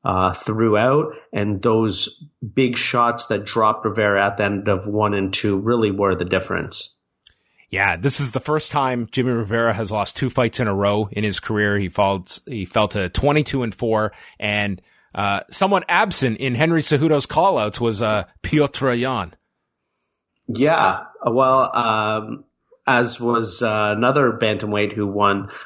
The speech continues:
Speaker 1: uh, uh, that we'll get to. I, I think, I think Cejudo was,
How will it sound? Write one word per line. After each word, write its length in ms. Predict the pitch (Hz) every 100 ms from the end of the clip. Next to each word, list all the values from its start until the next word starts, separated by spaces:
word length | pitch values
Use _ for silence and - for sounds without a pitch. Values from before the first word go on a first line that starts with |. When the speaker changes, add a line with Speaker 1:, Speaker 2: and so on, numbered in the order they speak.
| - -
Speaker 1:
uh, 360 | 92 95 92 -
uh, 280 | 98 98 101
that 140 | 101 98
we'll 100 | 98
get 280 | 120 131
to. 300 | - 101 101 - - - -
I, 140 | - - _ -
I 120 | - 117
think, 320 | 120 104 -
I 140 | 147
think 180 | 147 156
Cejudo 560 | - 156 147 147 139 127
was, 340 | 120 120 -